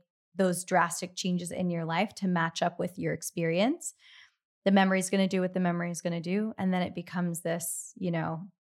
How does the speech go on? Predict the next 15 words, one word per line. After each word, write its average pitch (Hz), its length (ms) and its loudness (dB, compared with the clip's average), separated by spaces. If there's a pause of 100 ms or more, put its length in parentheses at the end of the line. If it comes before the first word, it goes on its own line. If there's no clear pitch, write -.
(640)
fun, 208 560 4 (320)
amazing, 196 800 2 (300)
life-changing, 196 960 2
mind-blowing 180 560 0
experience. 185 800 0
But 226 480 6 (360)
a 202 60 4
lot 196 140 6
of 196 100 -2
times 196 260 -2
people 196 360 -2
won't 180 320 2 (520)
take 190 400 0
the 190 80 2
work 175 380 2